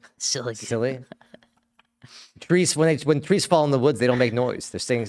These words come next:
Speaker 2: they're spreading lies like that. That
Speaker 1: Oh.
Speaker 2: lie's from trees, by the way.
Speaker 1: Is that so?
Speaker 2: Yeah.
Speaker 1: Would you rather have a short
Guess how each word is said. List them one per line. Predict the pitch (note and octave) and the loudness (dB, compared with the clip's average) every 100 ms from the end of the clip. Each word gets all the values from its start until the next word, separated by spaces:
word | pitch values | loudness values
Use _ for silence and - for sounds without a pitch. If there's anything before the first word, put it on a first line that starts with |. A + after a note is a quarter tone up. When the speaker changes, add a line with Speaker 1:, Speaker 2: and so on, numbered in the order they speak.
| A2 | -4
Speaker 2:
they're | A2+ | -4
spreading | - D3+ C#3 | 0 0 2
lies | B2+ B2+ | 2 2
like | C3 A#2 | 0 -2
that. | C3 A2 _ _ _ _ _ _ _ _ _ _ | -6 -10 _ _ _ _ _ _ _ _ _ _
That | B2+ | 2
Speaker 1:
Oh. | |
Speaker 2:
lie's | D3 C#3+ | 2 0
from | A2+ | -6
trees, | - D3 A2 | -2 -2 0
by | G2+ | -2
the | G2 | -2
way. | G#2+ G#2 _ _ _ _ _ _ - | -4 -8 _ _ _ _ _ _ -18
Speaker 1:
Is | B2+ | -12
that | B2+ | -10
so? | - - - | -10 -14 -10
Speaker 2:
Yeah. | F2+ E2 E2+ _ _ _ _ _ _ _ _ _ | -10 -10 -14 _ _ _ _ _ _ _ _ _
Speaker 1:
Would | F3+ D#3 | -6 -4
you | F3 D#3+ | -2 -2
rather | E3 F#3+ G#3 G#3 | 0 0 0 -4
have | - - D#3 D3+ - | -4 -10 -10 -12 -14
a | C3+ | -12
short | - D#3+ D#3+ D#3+ | -8 -4 -4 -4